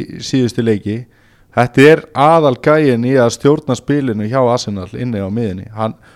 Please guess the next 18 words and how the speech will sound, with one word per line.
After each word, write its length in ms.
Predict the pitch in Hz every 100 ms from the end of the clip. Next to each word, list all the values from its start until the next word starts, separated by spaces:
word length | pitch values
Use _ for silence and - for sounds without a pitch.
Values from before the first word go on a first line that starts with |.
| _ _
hann 300 | - 120 147
og 180 | 160 131
einhverju 300 | 131 - 120
svona 180 | 131 127
góðu 320 | - 139 147
djúpu 340 | - 147 147 139
með 200 | 135 110
honum, 300 | 98 104 139 - _ _ _ _ _ _ _ -
hann 320 | - 107 113
er 40 |
bara, 220 | 113 113 107 -
hann 200 | 101 113
er 60 |
geggjaður, 500 | 170 165 - - -
sko. 160 | - _ _ _ _ _ _ _ - _ _ _ _ _ _ _ -
Eh, 340 | 107 110 110 -
Granit 400 | 127 135 156 143
Xhaka. 520 | - - 147 180 196